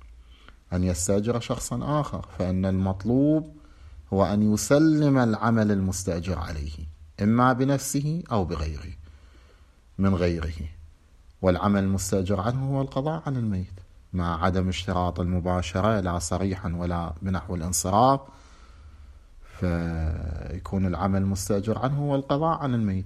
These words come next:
من دون أن يتقيد بمباشرة هذا الشخص. فمتى ما حصل القضاء عن الميت، تحقق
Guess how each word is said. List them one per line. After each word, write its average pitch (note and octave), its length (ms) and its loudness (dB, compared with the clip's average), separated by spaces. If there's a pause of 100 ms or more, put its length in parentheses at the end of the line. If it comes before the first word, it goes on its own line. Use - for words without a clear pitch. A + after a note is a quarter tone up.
من G#2 180 2
دون E3 260 4
أن D#3+ 160 2
يتقيد C3+ 1000 4 (920)
بمباشرة G2+ 880 2
هذا D#2+ 260 -2
الشخص. - 440 -8 (760)
فمتى B2 500 2
ما G#2 240 2
حصل G2+ 440 0
القضاء G2 560 0
عن G2+ 200 0
الميت، G#2+ 500 -2
تحقق B2 600 0